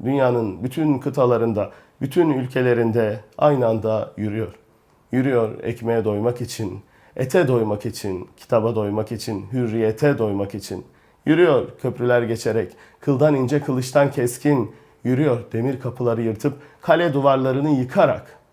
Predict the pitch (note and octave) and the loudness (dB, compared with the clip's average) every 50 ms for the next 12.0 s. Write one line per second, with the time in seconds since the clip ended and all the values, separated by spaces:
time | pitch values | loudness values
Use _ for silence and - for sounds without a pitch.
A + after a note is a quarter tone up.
0 | _ G#2 G#2+ A#2 B2 C3 A#2+ G#2 F#2+ - - _ _ _ _ _ _ _ _ A2+ | _ -4 -4 -2 0 0 0 -2 -2 -8 -16 _ _ _ _ _ _ _ _ 2
1 | A#2 A#2 A2 - - A2+ G#2+ G#2 A2+ A2 A2+ A2+ - _ _ _ _ _ - - | 2 2 2 0 -2 -2 -2 -2 -4 -6 -8 -10 -18 _ _ _ _ _ -4 0
2 | C3 A#2 A2 F#2+ - - - F#2 F#2 - - - _ _ _ _ _ _ _ _ | 0 2 2 0 -6 -8 -10 -10 -10 -12 -18 -20 _ _ _ _ _ _ _ _
3 | _ _ _ - A#2 A2 G#2 A2+ A#2 A2+ A#2 A2+ A2+ G#2+ A2+ G#2+ A#2+ B2 A2+ F#2+ | _ _ _ -4 -4 -4 -2 0 2 2 2 2 2 2 2 2 4 2 0 -2
4 | - - - - _ _ _ _ _ _ - - C#3 C#3+ C#3+ C#3+ C3+ - C3+ B2+ | -4 -12 -20 -20 _ _ _ _ _ _ -2 0 2 2 2 0 -2 -4 -6 -6
5 | B2+ - B2+ B2+ B2+ C3 C#3+ C#3+ C#3+ A2+ A2+ A#2 - - B2+ B2+ D3 D3+ B2+ B2 | -6 -4 -2 0 2 2 2 2 2 2 2 2 0 0 0 2 4 4 4 2
6 | A#2 - - - - _ _ _ _ _ - - A#2+ B2 - C#3+ B2+ A2+ G#2 A2 | 0 -2 -10 -18 -20 _ _ _ _ _ -10 -8 -8 -6 -2 -2 0 0 -2 -2
7 | G#2+ - - - _ _ _ _ _ - - C3 B2+ A2+ - G#2 G#2 A#2 B2+ A#2+ | -8 -12 -20 -20 _ _ _ _ _ 0 2 2 2 2 -2 -6 -6 -4 -2 0
8 | A2+ A2 A2 - - B2 A2 G#2 G#2+ G#2 F#2 F#2+ G#2 G#2+ A2 A2+ - - _ _ | 0 0 -2 0 0 0 0 0 -2 -6 -4 -4 -4 -4 -4 -6 -10 -20 _ _
9 | _ _ _ - B2 A#2 A2 G2+ G#2 G2+ G2 G#2+ A2 F#2+ G2 - - G2+ F#2+ F#2 | _ _ _ -2 0 0 0 0 -2 -4 -4 -4 -6 -6 -8 -8 -6 -4 -4 -4
10 | F#2+ - - - - _ _ _ _ _ _ _ _ _ - A2 A2 A#2+ A#2+ - | -6 -8 -14 -20 -20 _ _ _ _ _ _ _ _ _ -6 -4 -2 -4 -4 -4
11 | A2+ G#2+ - C3+ C3 B2+ A#2+ A2+ G#2+ G#2 G2 A#2 - - A2 G2 F#2 G2+ G2+ G#2 | -8 -6 -4 0 0 2 2 2 0 0 -2 -6 -4 -4 -4 -4 -4 -8 -10 -14